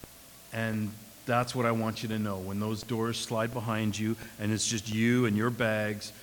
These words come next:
you're getting on a plane, buddy, uh, stand tall. Let's pray.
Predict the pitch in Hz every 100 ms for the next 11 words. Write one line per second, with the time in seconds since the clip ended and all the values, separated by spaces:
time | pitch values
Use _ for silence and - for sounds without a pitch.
0 | - 107 107 107 110 113 117 104 98 95
1 | 101 101 101 - - - - 104 104 104
2 | 107 - - - - - - - - -
3 | 120 117 117 113 120 127 - - - -
4 | - - - - - - - - - -
5 | - - 107 101 - 107